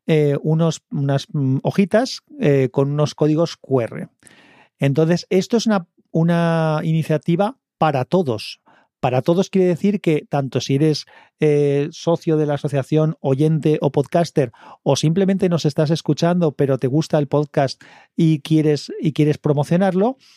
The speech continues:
pues en las notas del episodio dejaremos un enlace con toda la información, pero lo contamos muy rápidamente. La idea es, te podrás descargar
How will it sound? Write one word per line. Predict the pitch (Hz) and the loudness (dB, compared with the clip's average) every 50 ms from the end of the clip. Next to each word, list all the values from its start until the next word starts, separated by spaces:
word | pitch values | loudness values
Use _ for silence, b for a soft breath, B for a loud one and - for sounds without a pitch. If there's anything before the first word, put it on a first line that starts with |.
| B B B B B B B _ | B B B B B B B _
pues | - 165 160 - - | 0 0 0 2 2
en | 156 151 147 143 143 143 | 2 2 2 0 -2 -2
las | 139 135 131 - | -2 -2 -2 0
notas | 147 160 170 202 190 175 | 0 0 0 0 0 0
del | 185 | 0
episodio | 175 160 170 - - 180 175 | 0 0 -2 -2 0 0 0
dejaremos | 156 135 143 143 147 160 160 - | 0 0 -2 -2 -2 -4 -4 -2
un | 175 160 | -2 -2
enlace | 156 156 165 156 - 151 139 | 0 0 -2 0 -2 -4 -4
con | - 127 123 | -4 -6 -4
toda | 117 151 151 | -2 0 0
la | 160 | 0
información, | 165 156 - 165 160 160 156 139 - 175 190 185 | 0 0 0 -2 0 0 0 0 0 0 0 0
pero | - 147 139 135 - - _ _ _ _ | 0 0 0 0 -2 -6 _ _ _ _
lo | - 147 147 135 | -2 0 0 2
contamos | - 147 135 131 165 160 165 160 | 2 0 0 2 0 0 0 0
muy | 156 165 | 0 0
rápidamente. | 156 165 160 170 170 175 180 185 190 - 175 | 0 0 0 0 0 0 0 -2 -2 0 0
La | 151 143 | 0 0
idea | 151 165 170 151 | 0 0 0 -2
es, | 131 - - _ _ _ _ _ _ _ _ _ _ _ _ _ _ _ _ _ | -4 -6 -10 _ _ _ _ _ _ _ _ _ _ _ _ _ _ _ _ _
te | - 143 | -4 -4
podrás | 120 131 131 - - 147 139 151 170 156 - | -4 -6 -8 -2 0 0 2 2 0 0 0
descargar | 185 165 - - 170 175 175 190 170 131 120 | -2 -2 -2 -2 -2 0 0 0 -2 -4 -6